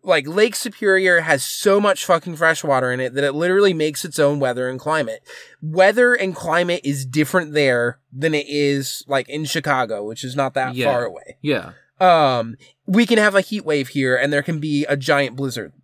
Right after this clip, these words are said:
Speaker 1: in,
Speaker 2: Yeah.
Speaker 1: in, like, Marquette, Michigan, where I was going to school.
Speaker 2: Yeah.
Speaker 1: Um, and old people,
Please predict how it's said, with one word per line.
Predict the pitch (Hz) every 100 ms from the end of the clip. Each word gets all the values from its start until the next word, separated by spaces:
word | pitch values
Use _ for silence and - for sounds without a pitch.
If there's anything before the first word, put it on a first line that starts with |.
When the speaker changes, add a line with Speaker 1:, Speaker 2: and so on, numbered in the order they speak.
| _ _ _ _
Speaker 1:
in, | 175
Speaker 2:
Yeah. | 151 123 139 _
Speaker 1:
in, | 180 165 151
like, | 143 127
Marquette, | 143 135 147
Michigan, | 117 127 127 120
where | 120
I | 120
was | 117
going | 120 107
to | 107
school. | - 62 - -
Speaker 2:
Yeah. | 139 113 82 - -
Speaker 1:
Um, | 185 165 135 110 104 - _ _ _ _ -
and | 208 185 180 -
old | 214 269 254
people, | - 220 180 147 127